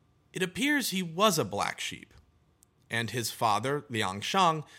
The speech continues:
and his sister, the Empress, as well as his younger brother, Liang Buyi, are all recorded as being normal, if not outwardly good-intentioned people. And I'm not gonna gloss over this because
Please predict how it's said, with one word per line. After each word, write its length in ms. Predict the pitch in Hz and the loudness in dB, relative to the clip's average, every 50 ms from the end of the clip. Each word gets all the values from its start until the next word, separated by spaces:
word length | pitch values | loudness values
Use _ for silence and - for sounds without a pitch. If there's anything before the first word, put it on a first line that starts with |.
| - - - - - | -20 -20 -10 -4 -2
and 120 | 160 156 | -2 0
his 160 | 151 165 139 | 0 0 0
sister, 380 | - - 190 175 - - 160 139 | 2 4 4 4 2 2 -2 0
the 160 | 120 117 139 | 2 4 4
Empress, 420 | 185 214 - - 190 185 170 - | 4 4 4 2 2 2 2 2
as 200 | - 139 120 110 | 0 -2 -2 0
well 220 | 120 135 135 131 127 | 2 2 4 4 2
as 100 | 113 - | 0 0
his 180 | 135 120 110 | -2 -2 0
younger 280 | 123 117 113 101 110 104 | 0 0 0 -2 -4 -4
brother, 420 | 101 135 190 214 196 175 160 147 - - - - | 0 2 4 4 4 4 2 0 0 -6 -12 -6
Liang 380 | 107 113 123 120 113 113 110 107 | 0 2 4 4 4 2 0 -2
Buyi, 640 | 123 127 120 113 117 143 220 240 214 190 175 - - - - - _ _ _ _ _ _ _ _ - | 0 0 0 0 0 2 4 4 4 4 2 -4 -10 -20 -20 -20 _ _ _ _ _ _ _ _ 0
are 120 | 139 151 175 | 2 2 4
all 180 | 214 294 320 262 | 4 2 2 0
recorded 580 | 254 - - - - 170 208 254 233 208 151 | -4 -4 -6 -4 2 4 4 6 6 4 4
as 140 | 135 127 120 | 2 0 -2
being 420 | 113 123 131 127 120 107 95 98 | -2 -2 0 0 0 -2 -4 -4
normal, 500 | 98 135 190 226 214 180 147 131 120 101 - | -2 2 4 4 4 4 2 2 0 -4 -6
if 280 | - 185 175 - - - | -8 -8 -8 -8 -8 -6
not 380 | 208 226 220 208 - - - _ _ _ _ _ _ - - - - | -4 -2 -2 -2 -4 -6 -10 _ _ _ _ _ _ -12 -8 -4 -2
outwardly 520 | 180 208 - - 170 165 151 147 143 139 127 113 110 110 | -2 -2 -2 -2 -4 -2 -2 -2 -2 -2 -4 -4 -8 -6
good-intentioned 1120 | - 135 147 165 180 175 175 - 120 107 87 - - - 127 143 160 151 - - 107 92 - - _ | -2 0 2 2 2 0 0 -4 -6 -6 -6 -8 -10 -6 -4 -4 -4 -4 -4 -6 -8 -8 -10 -14 _
people. 540 | - - - 202 202 175 - 90 - - - _ _ _ _ _ _ _ _ _ _ _ _ _ - _ _ _ _ _ _ _ _ _ _ _ _ _ _ _ _ _ _ _ _ _ _ _ _ _ _ _ _ - | -18 -12 -8 -8 -8 -8 -8 -10 -12 -14 -14 _ _ _ _ _ _ _ _ _ _ _ _ _ -20 _ _ _ _ _ _ _ _ _ _ _ _ _ _ _ _ _ _ _ _ _ _ _ _ _ _ _ _ 2
And 160 | 135 170 175 | 4 6 6
I'm 100 | 185 190 | 6 6
not 220 | 214 240 262 202 | 6 4 4 4
gonna 160 | - 190 165 135 | 2 2 2 2
gloss 360 | 127 123 131 127 127 - - | 2 4 4 4 4 2 2
over 280 | 147 160 160 131 113 | 2 2 2 2 0
this 200 | 95 98 98 - | -2 -2 -4 -4
because 460 | - - 120 113 - 127 110 110 110 | -6 -8 -10 -6 -4 -4 -4 -4 -6